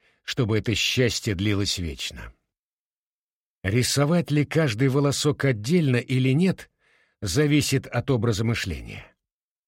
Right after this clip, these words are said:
Конечно, каждый волос существует сам по себе, поэтому можно сказать, что такой подход и есть реализм. Но если просто смотреть на голову человека невооруженным взглядом,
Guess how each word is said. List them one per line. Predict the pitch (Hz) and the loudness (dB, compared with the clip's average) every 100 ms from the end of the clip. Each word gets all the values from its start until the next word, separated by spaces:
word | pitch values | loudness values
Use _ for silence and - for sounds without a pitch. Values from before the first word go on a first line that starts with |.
| _ _ _ _ | _ _ _ _
Конечно, | - 180 214 - 156 | 0 2 2 2 0
каждый | 139 175 135 143 151 | 2 2 2 4 4
волос | 175 185 139 - - - _ | 4 4 4 0 -8 -18 _
существует | - 147 - 151 - 160 151 | -2 0 0 -2 2 2 2
сам | - 156 139 | 2 2 2
по | 151 | 0
себе, | 165 160 160 98 73 - _ _ _ | 0 2 2 2 -2 -12 _ _ _
поэтому | - 113 113 123 120 | 0 2 2 2 2
можно | 127 120 120 | 4 2 0
сказать, | - 123 110 135 | 0 0 2 2
что | - - 117 | 0 2 2
такой | 104 110 120 | 2 0 0
подход | 104 117 - 139 127 - _ _ | 2 0 2 0 0 -2 _ _
и | 120 | 2
есть | 117 127 135 - 123 | 4 4 2 2 2
реализм. | 131 135 160 113 76 - - _ _ _ _ - | 4 4 2 0 -4 -10 -20 _ _ _ _ -4
Но | 95 110 | 0 2
если | 123 117 131 | 4 2 2
просто | 131 143 165 147 - | 2 2 4 2 0
смотреть | 110 117 117 127 135 117 | -2 0 0 2 0 2
на | 117 | 0
голову | 104 139 120 107 | 2 2 4 2
человека | 107 117 110 113 135 117 101 | 0 0 2 2 2 2 2
невооруженным | 110 107 113 123 98 131 117 113 | 2 2 4 2 2 2 2 2
взглядом, | 98 95 123 165 120 80 | 0 0 2 2 0 -2